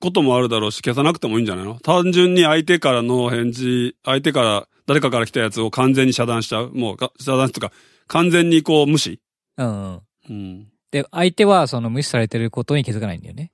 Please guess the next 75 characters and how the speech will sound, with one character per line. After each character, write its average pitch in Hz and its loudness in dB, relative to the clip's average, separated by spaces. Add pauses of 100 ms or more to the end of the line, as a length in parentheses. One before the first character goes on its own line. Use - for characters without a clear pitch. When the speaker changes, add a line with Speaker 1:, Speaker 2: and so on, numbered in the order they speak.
(120)
Speaker 1:
相 127 -8
手 127 -4
は 120 0
無 120 -2
視 - -12
さ 127 -6
れ 107 -4
て - -16
る 107 -6
こ 104 -8
と 104 -8
も 95 -8
気 - -10
づ 101 -8
か 104 -8
な 92 -12
い。 - -20
気 - -2
づ 196 2
か - 4
せ - -4
て 160 0
も 139 6
い 165 10
い - 4
の 139 0
か 123 -4
も 110 -2
し-、 - -12
気 - -18
づ 262 2
い 220 -2
て 147 0
も 135 4
い 143 6
い - 6
の 135 4
か 110 -2
も 101 -4
し 104 -4
れ 104 2
な 101 2
い 90 -6
け 92 -6
ど、 101 0
ア 123 0
カ 165 4
ウ 175 6
ン - 4
ト 165 -6
そ 190 2
の 180 4
も 180 6
の - 4
が 131 0
削 156 0
除 113 -6
さ 107 -4
れ 104 -2
ち - -4
ゃ 113 2
っ 110 -6
て 117 -6
も 110 2
い 113 2
い - 2
の 104 -2
か 98 -6
も 95 -8
し - -10
れ 101 -2
な 98 -2
い - -4
け 95 -8
ど、 107 -4